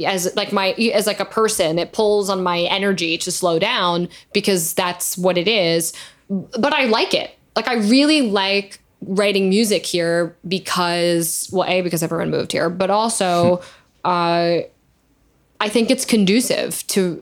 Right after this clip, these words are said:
to making records because people start sessions later, people are more easygoing, people are also flaky, but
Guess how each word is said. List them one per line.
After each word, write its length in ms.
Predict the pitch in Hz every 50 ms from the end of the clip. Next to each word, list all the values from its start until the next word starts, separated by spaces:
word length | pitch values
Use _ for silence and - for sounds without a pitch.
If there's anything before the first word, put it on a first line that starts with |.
| - -
to 180 | - - 196 175 170 180
making 360 | 185 185 185 - - 180 175
records 440 | 170 180 185 - 190 185 180 185 -
because 680 | - 190 180 - - 180 165 165 165 165 160 - - - - - - -
people 260 | - 247 - 220 220
start 240 | 214 - 208 185 185
sessions 420 | - 202 196 185 - 190 185 180 175
later, 440 | 175 175 170 170 165 165 165 165
people 300 | 165 - 190 185 175 185
are 100 | 185 180
more 240 | 180 180 180 175 175
easygoing, 920 | 175 175 175 160 175 170 165 - 175 175 175 175 170 165 165 160 160 165 -
people 280 | - 233 226 214 220
are 80 | 220 208
also 200 | 196 190 - 220
flaky, 420 | - - - 156 - - 160 160
but 580 | 170 175 - - - 202 190 175 170 170 -